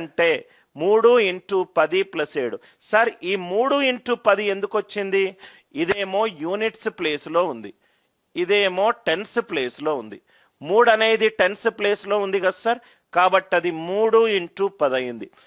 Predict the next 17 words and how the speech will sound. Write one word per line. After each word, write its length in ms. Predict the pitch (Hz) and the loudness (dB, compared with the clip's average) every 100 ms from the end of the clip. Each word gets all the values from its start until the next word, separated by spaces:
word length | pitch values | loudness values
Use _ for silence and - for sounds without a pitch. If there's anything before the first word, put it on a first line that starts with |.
| _ 135 | _ -4
మూడు 280 | 175 233 226 | 4 6 6
అనేది 340 | 220 214 208 | 4 2 2
టెన్స్ 360 | 190 175 202 - | 0 -4 -4 -2
ప్లేస్లో 400 | 214 214 202 196 | 0 0 0 -2
ఉంది 200 | 180 170 | -2 0
కాబట్టి 360 | 165 160 - 170 | 2 2 2 0
అదేమైంది? 640 | 160 185 202 202 220 302 - _ - | 2 2 0 0 -4 -6 -12 _ -6
మూడు 420 | 170 214 226 226 | 2 4 6 4
ఇంటూ 520 | 202 190 - 202 196 - | 2 -4 -4 -4 -4 0
పది 320 | 175 175 233 240 | 0 2 0 -4
ప్లస్ 480 | _ 202 240 - 247 - _ 120 | _ -2 -2 -4 -14 -20 _ -2
ఏడు. 320 | 135 120 123 - 175 | -2 -2 -6 0 2
చాలా 260 | 202 202 | 4 4
జాగ్రత్తగా 500 | 165 170 170 156 156 | 4 2 2 -2 -6
వినండి 420 | 143 135 139 123 | -8 -8 -6 -6
సార్. 180 | - 107 _ _ _ - | -12 -18 _ _ _ -8
నూట 420 | 160 214 226 | -2 -2 0